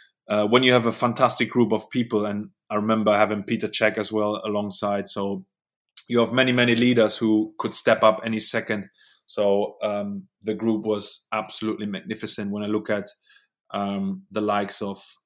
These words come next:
Aaron Ramsey as well, uh, being there. So we had a core group of, of players who could step up. So me being down meant that someone needed to fill, fill a hole and ready to step up.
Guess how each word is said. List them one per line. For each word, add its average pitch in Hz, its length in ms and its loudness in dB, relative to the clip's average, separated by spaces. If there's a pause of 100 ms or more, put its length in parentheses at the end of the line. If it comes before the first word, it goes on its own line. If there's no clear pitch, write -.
(140)
Aaron 101 260 -4
Ramsey 101 360 -2
as 95 180 -8
well, 101 420 -4 (100)
uh, 98 100 -8
being 101 300 -6
there. 98 220 -4
So 98 400 -6 (540)
we 113 120 2
had 113 60 4
a 110 60 2
core 127 320 6
group 120 240 2
of, 110 260 -2
of 104 120 -6 (120)
players 117 360 2
who 104 120 -8
could 101 160 -8
step - 300 0
up. - 220 2 (340)
So 98 560 -8
me 113 220 0
being 101 280 -4
down 107 480 2 (300)
meant 110 260 0
that 110 160 -2
someone 120 360 0
needed 117 240 0
to 117 80 0
fill, 117 400 0 (160)
fill 117 280 0
a 107 40 2
hole 120 320 2
and 131 320 -6 (440)
ready 127 280 0
to 120 140 -8
step 117 280 -2
up. 139 180 -2